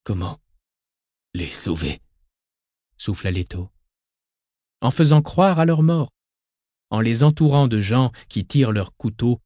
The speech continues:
au seul nom d'Harkonnen, qui brûlent les sièges où les Harkonnen se sont assis,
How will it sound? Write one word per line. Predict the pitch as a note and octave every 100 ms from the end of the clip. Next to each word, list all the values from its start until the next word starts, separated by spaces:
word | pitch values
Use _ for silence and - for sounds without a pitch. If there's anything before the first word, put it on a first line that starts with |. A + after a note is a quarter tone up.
| -
au | F#2+
seul | - - A2+
nom | A2 A2+ G2+
d'Harkonnen, | F#2 - - G2 G2 A#2 C3 - _ _ _ _ _ -
qui | B2
brûlent | A2 C#3+ C#3
les | B2
sièges | - C#3 C#3 A2+
où | G#2
les | G2
Harkonnen | G#2+ - G#2+ G#2+ A#2+ G#2+
se | G#2+
sont | - G#2
assis, | G#2 - B2 C#3